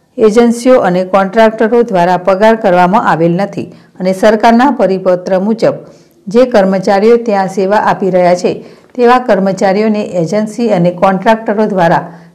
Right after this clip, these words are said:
તેમને ધમકાવવામાં આવે છે કે તમને છૂટા કરી દેવામાં આવશે. જો તમે આ બાબતે કોઈને પણ રજૂઆત કરો તો,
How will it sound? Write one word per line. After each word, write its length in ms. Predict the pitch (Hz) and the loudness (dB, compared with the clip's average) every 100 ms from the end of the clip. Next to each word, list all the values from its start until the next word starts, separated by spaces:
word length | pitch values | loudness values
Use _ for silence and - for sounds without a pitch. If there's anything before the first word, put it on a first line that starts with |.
| - | -6
તેમને 300 | 233 226 233 | 0 2 2
ધમકાવવામાં 840 | 233 180 165 208 208 208 214 214 | 2 -2 2 2 4 2 0 0
આવે 180 | 165 180 | -2 -2
છે 160 | 180 185 - - _ - | -4 -8 -8 -20 _ -6
કે 120 | 240 | -2
તમને 320 | 240 226 233 | 2 4 4
છૂટા 380 | 233 220 202 202 | 2 -2 0 2
કરી 240 | 190 185 | 2 2
દેવામાં 460 | 185 190 180 208 202 | 2 4 2 2 -2
આવશે. 380 | 175 165 151 151 - - _ _ _ | -2 -4 -6 -8 -12 -20 _ _ _
જો 80 | 254 | -2
તમે 260 | 247 254 269 | 2 2 2
આ 160 | 226 | 2
બાબતે 420 | 226 240 240 240 247 | 4 4 4 0 -2
કોઈને 360 | 226 190 214 | -2 -2 -2
પણ 220 | 226 233 | -2 -2
રજૂઆત 500 | 220 190 208 208 208 | -2 -2 0 -2 0
કરો 220 | 233 233 214 | 0 0 -2
તો, 260 | 175 165 | -6 -10